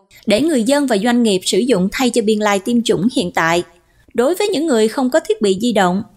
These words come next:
chính phủ Ontario sẽ cấp chứng nhận vaccine qua giấy nâng cao có mã Q R. Người dân không có máy tính hoặc máy in có thể gọi một tám ba ba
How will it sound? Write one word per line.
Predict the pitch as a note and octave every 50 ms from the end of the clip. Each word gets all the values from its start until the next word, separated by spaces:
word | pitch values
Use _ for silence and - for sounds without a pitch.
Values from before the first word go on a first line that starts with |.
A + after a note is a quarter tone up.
| _
chính | - C4+ D#4 E4 -
phủ | - A3+ F#3 F3+ G3
Ontario | - - A3+ A3 - A#3 A3 G#3+ A3 G#3+ G#3 G#3 G#3 G#3
sẽ | - - F#3+ F#3
cấp | - - D4 E4 E4 - -
chứng | C4 C4 E4
nhận | E4 B3+ F#3 E3+ F#3
vaccine | G#3+ B3+ C#4+ C#4 - - A#3 G#3+ G#3+ G3+ G3+
qua | - G3+ G3 G3 F#3+
giấy | F#3 G3 G3+ G3 A#3 D#4 F4+ E4
nâng | A#3+ A#3 A3
cao | G3+ - A3 G#3+ G#3 G3+ G3 F3+ - -
có | - B3
mã | D4 C#4+ A#3 F3 E3 G#3+ -
Q | - - B3+ A#3+ A#3 A3+ A3+ A3 A3
R. | A3 - _ _ _ _ _ - _ _
Người | B3 C4 C4+
dân | A3+ C#4+ C#4+ C#4 C#4 C4
không | - C4+ B3+ B3
có | D4+
máy | D#4+ D4 C4+ D#4+
tính | - C#4 A#3+ A#3+ D#4+ - -
hoặc | B3 - -
máy | G#3 A#3 D4+ - -
in | B3 B3 A#3+ A3 A3+ -
có | - C#4+
thể | D#4 D#4 A#3 - - -
gọi | G#3+ F#3+ F3 E3+ A3 -
một | - G#3 G#3+ G3+ F#3+ - - -
tám | G#3+ G3 G#3+ C#4+ F4+ F#4
ba | - A3+ A3
ba | G3+ A3 G#3 G3+ G3+ F#3+ -